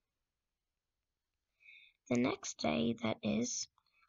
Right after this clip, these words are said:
after the day of preparation, the chief priests and the Pharisees gathered before Pilate and said, "Sir, we remember how that impostor said,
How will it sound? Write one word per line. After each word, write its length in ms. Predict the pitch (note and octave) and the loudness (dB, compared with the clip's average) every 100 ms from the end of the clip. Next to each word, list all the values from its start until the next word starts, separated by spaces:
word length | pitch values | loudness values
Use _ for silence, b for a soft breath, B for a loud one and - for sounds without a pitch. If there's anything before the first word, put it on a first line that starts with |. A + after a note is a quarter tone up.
| - | -2
after 320 | A#3 B3+ - | -2 0 -2
the 160 | A#3+ A#3 | 0 0
day 220 | A3+ A3+ | 2 0
of 140 | A3+ - | 0 -4
preparation, 1000 | A#3+ - A#3 A3+ A3+ G#3+ - G#3 A#3 B3+ - _ _ _ _ | -8 -4 0 4 4 2 0 0 0 -2 -10 _ _ _ _
the 100 | A#3 | 4
chief 440 | - B3+ D4 - - | 4 4 2 -2 -8
priests 680 | - A#3 A3+ - - - - - | 0 2 2 -2 -4 -6 -4 0
and 300 | A2+ A2+ G#2+ | 2 2 0
the 180 | A#2 - - | -4 -4 0
Pharisees 600 | - A#2+ A#3 - G#3 - | 4 4 2 2 0 2
gathered 500 | - G#3+ G#3+ G#3+ A3 | 2 2 2 0 -2
before 340 | G#3 - - - | -6 -4 -4 -2
Pilate 480 | - - - - - - _ B B B B - | 0 0 -2 -6 -10 -12 _ B B B B 2
and 180 | A3 G#3+ | 4 4
said, 300 | - G#3 G#3+ _ _ _ | 4 2 2 _ _ _
"Sir, 680 | - - - C#4 G#3 - - - _ _ _ C4+ | -10 -2 4 6 4 2 -4 -8 _ _ _ 2
we 160 | C4 | 4
remember 520 | C4 C4 C4 D#4+ E4+ | 6 6 6 4 4
how 260 | E4 - C4 | 2 4 4
that 200 | - - | 2 2
impostor 560 | A3 - - - - - | 0 0 -2 0 2 -2
said, 380 | - - B3 | 0 -2 -2